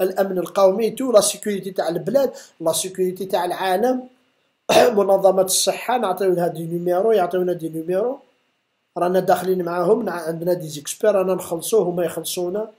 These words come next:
مثلًا الاقتصاد تاعنا باش يعاونونا، حنا نعطيو لا بنك Mondiale دي دوني سب-، آه، اكزاكت، هما يعاونونا. هاي كيفاه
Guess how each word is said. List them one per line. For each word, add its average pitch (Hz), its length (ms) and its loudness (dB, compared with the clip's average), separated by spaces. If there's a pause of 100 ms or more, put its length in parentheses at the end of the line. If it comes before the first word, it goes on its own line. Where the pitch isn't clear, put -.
(720)
مثلًا 185 360 2
الاقتصاد 180 720 -2
تاعنا 170 400 -2 (280)
باش 170 240 -2
يعاونونا، 185 640 2
حنا 190 220 0
نعطيو 185 360 0
لا 180 120 2
بنك 175 280 0
Mondiale 170 500 2 (680)
دي 175 120 -2
دوني 175 340 0
سب-، - 240 -10
آه، 156 680 4 (180)
اكزاكت، 233 480 2 (380)
هما 190 160 2
يعاونونا. 180 640 0
هاي 370 200 2
كيفاه 170 400 -6